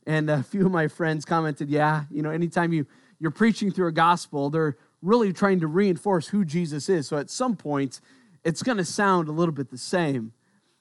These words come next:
But as we were talking, we just realized how many times we needed to be told something over and over again.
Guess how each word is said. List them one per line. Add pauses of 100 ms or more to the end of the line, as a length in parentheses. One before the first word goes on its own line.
(540)
But
as
we
were
talking,
we
just
realized (400)
how
many
times
we
needed
to
be
told
something
over
and
over
again.